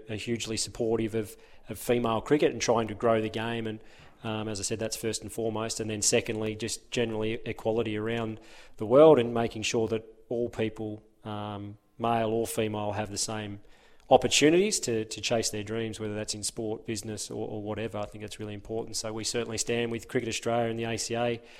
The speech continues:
at the moment on their strong stance. And as I said, it's disappointing, um, that we won't probably get a test match down here, but we're, yeah, we're absolutely standing alongside them, um, with where they've landed at the moment.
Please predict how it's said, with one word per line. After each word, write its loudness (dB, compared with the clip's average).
at 6
the 0
moment 10
on 6
their 4
strong 2
stance. 0
And -6
as -6
I -6
said, -2
it's -6
disappointing, -2
um, -6
that -6
we -6
won't -6
probably 2
get -2
a -6
test -4
match -8
down -6
here, -6
but -4
we're, -4
yeah, -6
we're -4
absolutely -6
standing -8
alongside -4
them, -10
um, -8
with -6
where 0
they've -4
landed -6
at -8
the -12
moment. -8